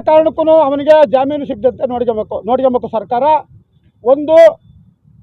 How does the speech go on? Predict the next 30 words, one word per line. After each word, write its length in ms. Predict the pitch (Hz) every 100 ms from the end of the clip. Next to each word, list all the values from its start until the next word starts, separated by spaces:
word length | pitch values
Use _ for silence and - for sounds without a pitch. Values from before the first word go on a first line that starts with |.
| -
ಅಲ್ಲಿ 240 | 277 302 311
ಪ್ರತಿಷ್ಠೆ, 680 | 285 262 320 285 294 294 294
ಗೌರವ, 380 | 233 277 285 285 294 294
ಆಮೇಲೆ 220 | 277 277 262
ಮಾಜಿ 260 | 247 262
ಪ್ರಧಾನಿ, 540 | 277 277 277 277 285 294 262 _ _ _ _
ಹಾಲಿ 260 | 226 302 311 294
ಎರಡು 120 | 269 254
ಸಾರಿ 280 | 294 294 294 226 - _ -
ಮುಖ್ಯಮಂತ್ರಿಗಳಾಗಿದ್ದಾರೋ 1040 | 240 311 302 294 285 277 262 226 277 277
ಅಂತ 140 | 277 -
ಹೇಳಿ 320 | 285 311 285
ಅವೆಲ್ಲ 240 | 226 254 277
ಮುಲಾಜ್ 360 | 262 285 277
ಗಿಲಾಜ್ 280 | 254 269 240
ಏನು 160 | 247 277
ಕೊಡೋಕೆ 320 | 240 247 254
ಹೋಗ್ಬೇಡಿ 340 | 196 220 247
ಯಾವುದೇ 280 | 214 226 247
ಕಾರಣಕ್ಕೂ. 480 | 240 214 196 220 302 302 _ _ _ -
ಐ 60 | 240
ಪಿ 180 | 247 294
ಸಿ, 160 | 302 -
ಸಿ 80 | 285
ಆರ್ 140 | 277
ಪಿ 140 | 240
ಸಿ 100 | 277
ಎಲ್ಲರಿಗೂ 380 | 285 247 269 269 294
ಒಂದೇ, 220 | 269 262 - _ _ - _
ಈ 120 | 254